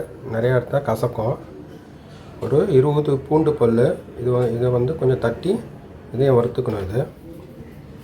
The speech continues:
ஒரு கொத்து கருவேப்பிலை எடுத்துக்கோங்க. ஒரு அஞ்சு காஷ்மீரி மிளகாவும் ஒரு பத்து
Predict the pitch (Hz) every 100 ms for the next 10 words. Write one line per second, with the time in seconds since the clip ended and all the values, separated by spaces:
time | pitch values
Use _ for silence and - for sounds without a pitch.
0 | - - - 123 127 131 - 185 233 -
1 | - - - - 127 151 151 127 113 -
2 | 113 104 120 175 - - - - - -
3 | - - - - - 113 117 120 127 160
4 | 226 - - - - - - - 127 143
5 | 160 147 131 123 117 117 117 113 131 202
6 | 127 123 113 -